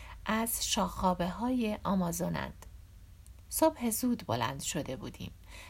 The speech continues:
و خداحافظی شتاب زده‌ای با جولیا کردیم. بعد با ماشینی که پدر سانچز به آریه گرفته بود و لاستیک‌های بسیار بزرگ داشت،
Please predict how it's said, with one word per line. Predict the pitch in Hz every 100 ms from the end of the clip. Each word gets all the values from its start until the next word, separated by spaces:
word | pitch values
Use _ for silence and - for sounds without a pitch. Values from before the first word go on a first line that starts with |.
| -
و | 208
خداحافظی | - 208 202 202 - 196 185 254
شتاب | 247 208 190 185 180
زده‌ای | 185 185 254 277
با | 277 202
جولیا | 196 196 180 175
کردیم. | 170 - - - - 190 - - - - -
بعد | - 220 214
با | 190
ماشینی | 190 190 214 214
که | 226
پدر | 208 190 185
سانچز | - 185 185 202 202 - - - -
به | 180 -
آریه | 208 208 214
گرفته | 202 214 202 208 -
بود | 233 254 269 - - - -
و |
لاستیک‌های | 202 196 190 - 185 - 254
بسیار | 190 180 - 175
بزرگ | 170 196 196 214 202
داشت، | 262 285 294